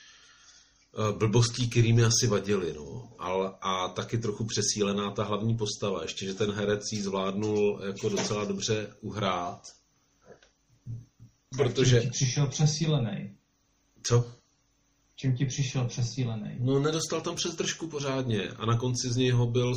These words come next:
Speaker 1: Superman, aniž by si to nějak, jako nějakým způsobem zasloužil. Jo? Ty máš klasickou cestu hrdiny, eh, kdy hrdina nemá nic, eh, učí se, učí se, pak, eh, si myslí, že už to zvládá, dostane přes držku, spadne úplně na dno a pak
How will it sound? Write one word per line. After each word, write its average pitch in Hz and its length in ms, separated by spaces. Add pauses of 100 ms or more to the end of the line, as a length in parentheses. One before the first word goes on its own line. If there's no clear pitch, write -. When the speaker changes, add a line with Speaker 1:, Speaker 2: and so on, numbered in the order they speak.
Speaker 1:
Superman, 117 640
aniž 107 220
by 104 100 (120)
si 110 80
to 110 100
nějak, 113 360
jako 110 240
nějakým 113 320
způsobem 110 500
zasloužil. 110 640 (840)
Jo? 110 300
Ty 127 60
máš 127 220
klasickou 127 460
cestu 131 340
hrdiny, 113 680 (440)
eh, 104 380
kdy 113 480
hrdina 113 800 (440)
nemá 117 360
nic, 120 300 (300)
eh, 107 280
učí 110 320 (100)
se, 110 80
učí 92 280 (140)
se, 139 300 (520)
pak, 117 280
eh, 113 120 (120)
si 127 60
myslí, 120 360
že 117 140
už 117 160
to 101 140
zvládá, 113 440
dostane 117 360
přes 107 220
držku, 123 440
spadne 110 420
úplně 110 320
na 92 120
dno 123 380
a 120 80
pak 113 120